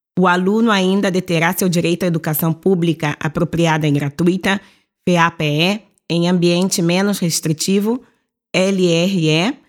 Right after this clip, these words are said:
consistente com os requisitos da Lei em Prol da Educação para Indivíduos com Deficiência, I D E A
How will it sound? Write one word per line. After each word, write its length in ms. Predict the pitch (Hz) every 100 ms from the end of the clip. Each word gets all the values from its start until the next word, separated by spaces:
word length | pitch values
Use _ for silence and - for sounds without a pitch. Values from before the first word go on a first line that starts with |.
| _ _
consistente 720 | 180 196 196 - 190 214 214 233
com 200 | 202 196
os 100 | 185
requisitos 560 | 180 175 156 185 190
da 120 | 170 165
Lei 200 | 170 180
em 60 |
Prol 220 | 180 170 175
da 100 | 175
Educação 640 | 165 165 160 - 156 190 - _ -
para 120 | 180
Indivíduos 420 | 185 175 170 170
com 140 | - 175
Deficiência, 800 | 170 170 - 151 139 135 151 139 _ _ _ 170
I 120 | 170
D 220 | 180 180
E 40 |
A 340 | 160 160 208